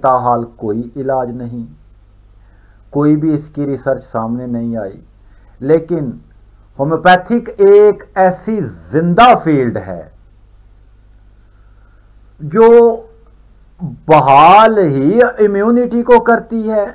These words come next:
जो immunity को ही boost करती है, जो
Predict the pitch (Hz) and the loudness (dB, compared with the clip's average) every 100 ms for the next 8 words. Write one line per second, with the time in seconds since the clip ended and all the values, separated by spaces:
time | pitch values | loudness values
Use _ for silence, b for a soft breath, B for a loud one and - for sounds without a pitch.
0 | _ _ _ _ _ _ _ _ _ _ | _ _ _ _ _ _ _ _ _ _
1 | _ _ _ _ _ _ _ _ _ _ | _ _ _ _ _ _ _ _ _ _
2 | 143 196 208 208 202 185 190 240 247 240 | -2 2 2 0 -4 -4 -2 -2 -2 -4
3 | 226 220 208 196 208 233 185 226 214 - | -6 -2 2 2 2 -2 -2 -2 -4 -4
4 | 233 220 220 220 202 202 190 _ _ _ | -2 -2 -4 -6 -4 -4 -6 _ _ _
5 | - 151 196 196 | -12 0 0 0